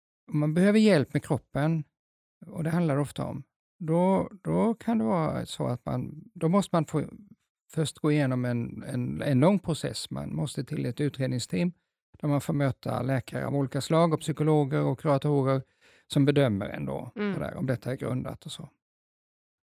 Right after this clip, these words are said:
Speaker 1: Och så ställs det en diagnos och så, sen kan man få hjälp. Och
Speaker 2: Operera, eller?
Speaker 1: Ja, ja,
Speaker 2: Nej, ja.
Speaker 1: det, det, det kanske inte alls handlar om operation. Det kan handla om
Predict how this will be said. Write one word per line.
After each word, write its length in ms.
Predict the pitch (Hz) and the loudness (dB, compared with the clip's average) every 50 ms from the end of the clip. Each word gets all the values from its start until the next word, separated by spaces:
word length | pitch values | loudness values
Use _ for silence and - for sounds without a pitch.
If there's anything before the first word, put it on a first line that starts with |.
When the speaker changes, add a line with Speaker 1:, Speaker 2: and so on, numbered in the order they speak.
| _ _ _ | _ _ _
Speaker 1:
Och 100 | - 147 | -6 -4
så 100 | - 175 | -2 -2
ställs 300 | 156 - - 165 135 - | -2 0 0 0 0 0
det 60 | - 147 | -2 -2
en 60 | 120 | -2
diagnos 720 | 117 117 123 131 147 180 196 214 208 - - - - - - | -2 -2 -2 0 2 4 4 4 2 2 0 -4 -6 -8 -4
och 160 | - - 151 127 | -2 -2 0 0
så, 420 | - - 165 143 135 127 117 - - _ _ _ _ _ - | 0 0 0 2 2 2 0 -2 -6 _ _ _ _ _ -6
sen 280 | - - 180 180 190 190 | -2 0 2 2 2 2
kan 400 | 165 165 156 135 127 123 127 - - - | 2 2 2 2 0 -2 -6 -8 -10 -10
man 360 | 135 139 139 - - 113 120 - | -8 -6 -6 -6 -6 -10 -12 -14
få 340 | - - - - - - - _ _ _ _ _ _ _ _ _ _ _ _ _ _ _ _ _ _ _ _ _ _ - | -12 -12 -10 -10 -10 -12 -16 _ _ _ _ _ _ _ _ _ _ _ _ _ _ _ _ _ _ _ _ _ _ -2
hjälp. 220 | 147 127 - - | -2 0 0 0
Och 120 | 208 220 160 | 0 0 0
Speaker 2:
Operera, 360 | - 185 - - - - - - _ _ - | 0 -2 -4 -8 -10 -12 -14 -18 _ _ -2
eller? 180 | 165 165 147 156 | 2 4 4 6
Speaker 1:
Ja, 220 | 165 165 160 156 - | 6 4 4 2 0
ja, 460 | - 156 160 165 180 185 185 190 196 | -2 -2 0 2 2 4 4 4 2
Speaker 2:
Nej, 100 | - - - | 0 -2 -6
ja. 80 | 170 190 185 160 | -4 -4 -2 0
Speaker 1:
det, 220 | 165 170 180 175 - - - _ _ - 277 - - - | 0 0 0 0 -4 -6 -12 _ _ -20 -20 -20 -14 -10
det, 420 | - 165 160 170 175 175 175 - - | -10 -6 -2 0 0 0 -2 -4 -8
det 280 | - 190 - - 160 147 | -14 -18 -8 -6 -4 -4
kanske 240 | - - 180 190 233 | -2 -2 -2 0 0
inte 160 | 226 - 247 | 0 0 -2
alls 200 | 208 123 - - | -2 -2 -4 -4
handlar 240 | 196 240 247 226 147 | -2 -2 0 0 0
om 180 | 143 143 139 135 | 0 0 0 -2
operation. 600 | 131 120 - _ 139 120 113 - 143 131 135 139 | -2 -4 -6 _ -6 -6 -4 -4 -6 -4 -2 -2
Det 100 | 160 156 | -2 0
kan 160 | 175 180 185 | 0 0 0
handla 300 | 190 196 190 175 165 151 | 2 2 2 2 2 2
om 320 | 143 143 135 127 120 110 | 2 2 2 2 0 -2